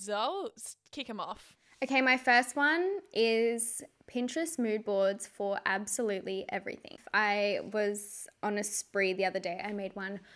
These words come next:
Speaker 2: for, I'm not even engaged. I'm not even close to getting engaged, but I made one for my bachelorette, my honeymoon, my wedding.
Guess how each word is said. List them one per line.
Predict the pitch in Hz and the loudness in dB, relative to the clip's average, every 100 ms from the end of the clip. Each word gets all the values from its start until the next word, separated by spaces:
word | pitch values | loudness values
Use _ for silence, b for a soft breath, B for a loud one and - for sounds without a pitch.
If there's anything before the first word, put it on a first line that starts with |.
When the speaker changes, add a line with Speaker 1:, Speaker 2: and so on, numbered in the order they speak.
| b b | b b
Speaker 2:
for, | - 214 202 190 180 | -8 -2 0 0 -2
I'm | 208 240 | -2 -2
not | 294 | 0
even | 330 330 | 2 2
engaged. | 262 196 185 190 196 220 | 2 0 -2 -2 -2 0
I'm | 233 | 2
not | 285 | 2
even | 285 254 | 2 0
close | - 190 - | -2 -2 -4
to | |
getting | 208 190 190 | -6 -6 -6
engaged, | 190 185 185 196 - | -8 -6 -6 -8 -8
but | 202 | -4
I | 202 | -4
made | 196 190 190 | -4 -6 -6
one | 190 | -8
for | 185 202 | -8 -10
my | 190 180 175 190 b b b 196 | -8 -8 -8 -10 b b b -10
bachelorette, | - - 208 202 247 285 294 _ - b - | -10 -10 -10 -6 -6 -6 -10 _ -20 b -14
my | 185 | -12
honeymoon, | 226 254 269 262 262 262 254 254 | -6 -4 -2 -2 -4 -4 -6 -8
my | 208 202 | -10 -6
wedding. | 196 240 254 254 247 247 | -4 0 0 0 -2 -4